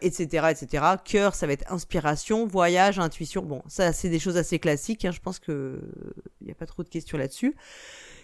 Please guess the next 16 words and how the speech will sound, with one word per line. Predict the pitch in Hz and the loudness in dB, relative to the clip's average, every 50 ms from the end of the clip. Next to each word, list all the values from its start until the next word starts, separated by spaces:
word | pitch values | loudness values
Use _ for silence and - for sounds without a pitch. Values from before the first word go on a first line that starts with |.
| - - - | -20 -16 -12
Et, | - 165 190 220 220 220 214 202 | -6 0 4 6 8 8 8 8
euh, | 185 185 | 8 8
donc, | 180 170 269 285 226 - | 6 6 4 4 4 2
vous | 202 190 220 254 226 | 0 2 2 6 6
allez | 247 240 233 233 240 | 6 6 6 4 4
je-, | 202 185 240 254 254 262 - | 2 4 4 4 4 4 4
euh, | - 190 180 180 | 4 4 6 6
lancer | 190 196 190 180 - - - 233 | 6 4 2 0 0 2 4 4
à | 202 180 | 4 4
chaque | - - 190 - | 4 0 -2 -4
fois | - - - 220 240 285 277 - - - - | -2 0 2 2 4 4 2 0 -4 -4 0
le | 196 202 220 277 302 | 2 4 6 6 6
D | 226 214 233 214 | 6 4 4 4
douze | 180 220 220 226 185 175 151 - - | 4 4 4 4 4 2 0 -2 -4
toujours, | - 185 185 151 160 208 240 294 311 - | -4 -4 -4 0 2 4 4 4 4 2
plus | - - 247 285 330 330 - - | -2 2 4 4 4 4 2 0